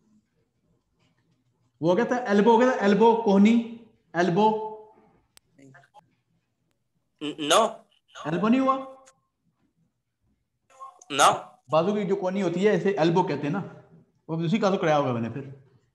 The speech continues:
Speaker 1: Elbow, E एल बी ओ डब्ल्यू, Elbow है कोहनी, Elbow, Elbow।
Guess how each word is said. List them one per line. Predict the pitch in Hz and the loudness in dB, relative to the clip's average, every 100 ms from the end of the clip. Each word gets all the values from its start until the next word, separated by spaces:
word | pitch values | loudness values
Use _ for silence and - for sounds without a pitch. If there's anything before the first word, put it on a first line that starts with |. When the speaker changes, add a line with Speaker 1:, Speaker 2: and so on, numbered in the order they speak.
| _ _ _ _ _ - | _ _ _ _ _ -6
Speaker 1:
Elbow, | 156 175 156 131 - - - _ _ _ _ _ _ _ _ _ _ _ _ _ _ _ _ _ _ - | -2 -2 -2 -4 -6 -18 -20 _ _ _ _ _ _ _ _ _ _ _ _ _ _ _ _ _ _ -2
E | 202 240 | 2 2
एल | 214 226 170 | 2 0 0
बी | 196 | 2
ओ | 202 | 4
डब्ल्यू, | 170 156 156 117 127 | 4 0 0 -2 -2
Elbow | 160 185 214 | -2 0 0
है | 180 196 - - - - | 0 -2 -4 -12 -18 -12
कोहनी, | - 170 185 170 107 - - _ _ _ _ _ _ _ _ _ _ _ _ _ - _ _ - | -4 -2 -2 -2 -6 -10 -20 _ _ _ _ _ _ _ _ _ _ _ _ _ -20 _ _ -6
Elbow, | 180 170 147 - - - _ _ _ _ _ _ _ _ _ _ _ _ 131 _ _ _ _ _ _ _ _ _ _ _ _ _ _ _ _ _ _ _ _ - | -4 -2 -4 -6 -16 -20 _ _ _ _ _ _ _ _ _ _ _ _ _ _ _ _ _ _ _ _ _ _ _ _ _ _ _ _ _ _ _ _ _ -6
Elbow। | 165 143 110 - - | -4 -4 -6 -10 -20